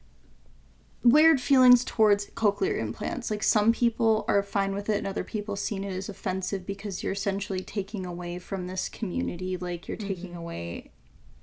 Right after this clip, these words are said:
Speaker 1: this way of life by, like, choosing to become hearing, I guess.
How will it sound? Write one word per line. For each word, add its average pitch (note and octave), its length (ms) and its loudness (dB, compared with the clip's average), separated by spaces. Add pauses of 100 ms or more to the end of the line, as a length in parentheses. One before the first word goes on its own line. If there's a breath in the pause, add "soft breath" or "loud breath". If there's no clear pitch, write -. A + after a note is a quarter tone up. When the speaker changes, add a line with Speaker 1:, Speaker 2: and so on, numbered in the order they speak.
(180)
Speaker 1:
this G#3 280 -2
way F#3 180 2
of E3+ 160 -4
life F3 580 -2
by, E3 560 0 (160)
like, F#3+ 200 -4
choosing F3+ 600 -2
to - 240 -4 (400)
become F#3+ 480 -4
hearing, - 480 -4
I - 80 -4
guess. - 500 -4